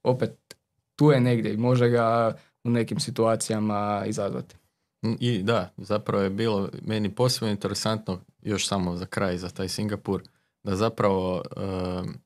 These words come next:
Speaker 2: suradnja između Sainza i Norrisa je bolja nego između Sainza i Leclerca, bez obzira što više nisu u istoj momčadi.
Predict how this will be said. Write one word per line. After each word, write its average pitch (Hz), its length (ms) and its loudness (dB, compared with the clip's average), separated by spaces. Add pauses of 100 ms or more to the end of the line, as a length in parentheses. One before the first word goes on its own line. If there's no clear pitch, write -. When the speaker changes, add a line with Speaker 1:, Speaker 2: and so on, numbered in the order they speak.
(100)
Speaker 2:
suradnja 113 580 0
između 107 420 -2
Sainza 120 440 2
i 107 40 4
Norrisa 131 420 2
je 104 40 2
bolja 113 280 2
nego 104 240 0
između 92 300 -6
Sainza 104 420 -2
i 92 40 -6
Leclerca, 95 440 -2
bez 92 200 -4
obzira 98 300 -2
što - 160 -8
više 90 280 -6
nisu 87 260 -8
u 90 40 -4
istoj - 240 -8
momčadi. 87 420 -12